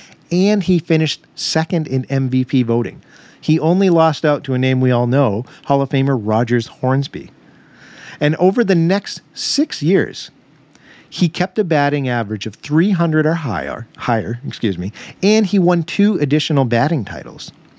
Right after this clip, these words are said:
He finished his career with a three forty-nine batting average, a four thirteen on-base percentage, and an O P S of nine forty-five.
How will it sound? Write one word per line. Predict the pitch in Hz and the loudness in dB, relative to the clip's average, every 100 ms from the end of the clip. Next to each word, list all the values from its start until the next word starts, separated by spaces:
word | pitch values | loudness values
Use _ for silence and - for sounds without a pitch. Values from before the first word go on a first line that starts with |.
| - - - - | -20 -20 -20 -2
He | 185 | -2
finished | 170 202 214 - | 0 0 0 -2
his | 196 | -6
career | - 160 165 | 0 2 4
with | 139 | 0
a | 107 | -2
three | - 175 202 | -4 0 0
forty-nine | 202 175 170 151 139 139 | 4 2 4 2 2 2
batting | 123 107 87 | 0 -2 -6
average, | - - 95 - - - - | -12 -14 -14 -16 -20 -10 -6
a | |
four | - - 190 214 | -6 2 2 2
thirteen | - 180 160 - 156 143 | 0 -2 -2 -2 0 0
on-base | 127 131 120 120 127 | 0 0 0 -2 -2
percentage, | - 135 - 139 143 151 _ - - 143 | -6 -4 -2 0 -2 -6 _ -20 -6 0
and | 135 | 0
an | |
O | - 165 | 2 2
P | 160 | 2
S | 151 - | 2 0
of | 113 | -4
nine | 117 113 117 117 | -2 0 0 -2
forty-five. | 120 110 107 104 - 82 76 - | -2 -2 -2 -4 -8 -10 -12 -16